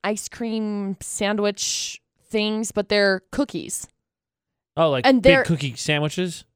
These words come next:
Speaker 2: Is that what you're talking about?
Speaker 1: They're not pink cookies, but
Speaker 2: I
Speaker 1: they're
Speaker 2: said big.
Speaker 1: Oh, yeah, like big cookie sandwiches.
Speaker 2: Like, as
Speaker 1: I thought
Speaker 2: opposed
Speaker 1: you
Speaker 2: to an
Speaker 1: said
Speaker 2: ice cream
Speaker 1: pink
Speaker 2: sandwich,
Speaker 1: cookie.
Speaker 2: they're
Speaker 1: I was
Speaker 2: cookies.
Speaker 1: like, "No, not those." Yeah, so
Speaker 2: There's
Speaker 1: they're
Speaker 2: this
Speaker 1: like big chocolate chip cookies, and they're solid.
Speaker 2: Yeah, I know what you're talking about. Those
Speaker 1: Oh,
Speaker 2: are
Speaker 1: they're
Speaker 2: delicious. Those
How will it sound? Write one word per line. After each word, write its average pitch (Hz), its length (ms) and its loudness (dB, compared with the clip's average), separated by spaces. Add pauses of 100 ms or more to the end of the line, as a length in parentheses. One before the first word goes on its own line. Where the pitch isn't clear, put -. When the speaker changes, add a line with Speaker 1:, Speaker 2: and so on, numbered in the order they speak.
(120)
Speaker 2:
Is 127 60 -6
that - 0 -
what - 20 -2
you're 147 100 0
talking 165 160 -2
about? 180 180 -2 (240)
Speaker 1:
They're 262 80 0
not 277 180 -2
pink 254 240 -8
cookies, 196 460 -10
but 208 100 -4
Speaker 2:
I - 40 -2
Speaker 1:
they're 202 240 2
Speaker 2:
said - 100 -18
big. 147 420 -2
Speaker 1:
Oh, 220 260 6
yeah, 180 360 2
like 196 180 0
big 247 180 2
cookie 185 240 -4
sandwiches. 165 360 2
Speaker 2:
Like, 139 80 4
as 151 140 2
Speaker 1:
I - 80 6
thought 175 80 8
Speaker 2:
opposed 160 100 4
Speaker 1:
you - 0 -
Speaker 2:
to 165 40 6
an - 40 6
Speaker 1:
said 156 80 6
Speaker 2:
ice 156 80 4
cream 254 100 0
Speaker 1:
pink 147 120 0
Speaker 2:
sandwich, 147 340 2
Speaker 1:
cookie. 175 80 -2
Speaker 2:
they're 170 80 2
Speaker 1:
I 175 60 2
was 165 100 2
Speaker 2:
cookies. 147 260 2
Speaker 1:
like, 254 80 -6
"No, - 60 -4
not 190 160 -4
those." 190 320 -4 (500)
Yeah, 226 240 6
so 170 80 -10
Speaker 2:
There's 156 140 4
Speaker 1:
they're 302 100 8
Speaker 2:
this 311 60 4
Speaker 1:
like 277 180 4
big 294 200 2
chocolate 302 380 2
chip - 220 0
cookies, 294 480 0
and 233 220 2
they're 233 260 4 (160)
solid. 277 500 0
Speaker 2:
Yeah, 131 140 4
I 139 60 2
know 135 80 2
what 135 60 2
you're 127 40 0
talking 117 260 -2
about. 104 60 -2
Those 381 160 8
Speaker 1:
Oh, 285 240 6
Speaker 2:
are 190 40 2
Speaker 1:
they're 254 120 2
Speaker 2:
delicious. 214 80 2
Those - 20 6